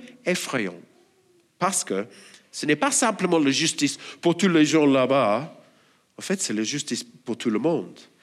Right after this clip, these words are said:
Et verset deux dit, « Qui pourra supporter le jour de sa venue ? Qui restera debout quand il apparaîtra ? » Et la question, on a posé cette question à Dieu,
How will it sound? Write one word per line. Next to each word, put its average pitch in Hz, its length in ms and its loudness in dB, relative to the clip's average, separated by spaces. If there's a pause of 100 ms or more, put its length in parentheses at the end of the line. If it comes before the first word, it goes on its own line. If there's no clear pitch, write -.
(180)
Et 123 100 0
verset 139 380 0
deux 143 240 2
dit, « 104 260 -4 (280)
Qui 285 180 2
pourra 147 320 -2
supporter 262 540 0
le 165 100 2
jour 131 220 0
de 123 80 -2
sa 110 200 2
venue ? 95 460 -6 (440)
Qui 247 120 0
restera 180 560 0
debout 139 380 2 (240)
quand 135 240 -4
il 131 100 2
apparaîtra ? » 107 680 -6 (1700)
Et 139 60 2
la 127 100 2
question, 123 520 -4 (920)
on 123 120 0
a 120 80 0
posé 180 280 2
cette 117 200 -2
question 117 340 -2
à 104 40 -8
Dieu, 104 300 -6